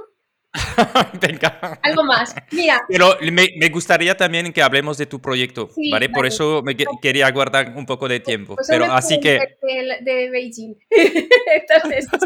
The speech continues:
Speaker 1: <laughs>
Speaker 2: bueno, yo, como te digo, mi, mi rival,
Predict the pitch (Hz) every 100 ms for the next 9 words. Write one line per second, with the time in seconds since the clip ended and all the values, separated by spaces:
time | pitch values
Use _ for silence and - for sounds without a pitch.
0 | 294 349 - - _ - 170 - 587 554
1 | - 427 - 320 294 269 320 440 494 -
2 | 311 302 302 294 294 359 427 453 - 285
3 | 277 269 254 247 254 269 277 247 269 370